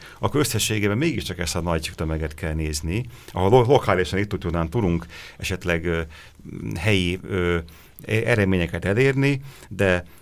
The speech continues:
ö, hogy lehetne a, ezt a legalább növekedést, ö, visszafogni, ha már csökkenteni nem is lehet? Ugye ez itt az alapvető kérdés, mert ugye at-, abban a pillanatban, hogy ilyesmiben gondolkozunk, már is népszerűtlen intézkedések terepére térnénk át,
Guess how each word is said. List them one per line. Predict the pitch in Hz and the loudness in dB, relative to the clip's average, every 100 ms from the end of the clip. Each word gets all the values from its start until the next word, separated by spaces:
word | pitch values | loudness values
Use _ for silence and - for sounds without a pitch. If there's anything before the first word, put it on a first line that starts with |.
| - - | -20 -8
ö, | 101 95 90 98 - - - | -2 0 0 -4 -8 -14 -2
hogy | - 190 131 | 4 4 6
lehetne | 131 135 131 127 120 117 - - | 4 4 2 0 2 2 -2 -8
a, | 110 101 95 90 101 92 - - | 0 4 6 4 0 -8 -16 -12
ezt | - 98 - | -4 -4 -2
a | 90 101 | -4 0
legalább | 113 113 113 | 2 4 2
növekedést, | 139 143 98 - 80 80 76 - - | 4 6 4 2 -2 -2 -4 -6 -4
ö, | 87 80 | -4 -2
visszafogni, | 82 - 82 80 78 78 80 - - - - - | -4 -4 -6 -8 -4 -4 -4 -6 -20 -20 -20 -8
ha | - | 0
már | 98 92 | 4 4
csökkenteni | 87 90 - 90 85 90 | 2 -2 -2 -4 -2 -2
nem | 87 85 | 0 -2
is | 78 | -2
lehet? | 87 82 101 - - - - - - | -2 2 0 0 -12 -14 -20 -20 -18
Ugye | - 90 107 | -8 -2 0
ez | 90 | 0
itt | 90 | 0
az | |
alapvető | 90 85 80 80 78 | 0 0 0 -6 -6
kérdés, | 73 80 78 85 110 127 - - - - - - 104 | -4 -4 -2 0 -2 -2 -8 -12 -20 -20 -20 -16 -4
mert | 101 95 | 0 2
ugye | 95 92 | 2 2
at-, | 110 117 117 | 2 2 0
abban | 131 - - - 95 | -2 -2 -8 -2 2
a | - | 4
pillanatban, | 127 98 90 80 87 | 4 4 2 2 -2
hogy | 82 87 | -2 0
ilyesmiben | 95 85 85 76 76 | -2 -2 -4 -4 -2
gondolkozunk, | 80 95 110 113 120 120 131 131 | -2 0 0 -2 -4 -2 -2 0
már | 131 120 | 2 2
is | 92 | 2
népszerűtlen | 101 95 - 85 85 82 82 | 0 -2 0 -4 -4 -2 -4
intézkedések | 80 85 - 85 78 78 82 80 101 - | -2 -4 -4 -4 -2 -4 -4 -6 -8 -4
terepére | 90 78 85 78 | -4 -2 -4 -4
térnénk | 78 87 78 76 73 | -2 -2 0 -2 -2
át, | 92 117 127 | 0 0 -2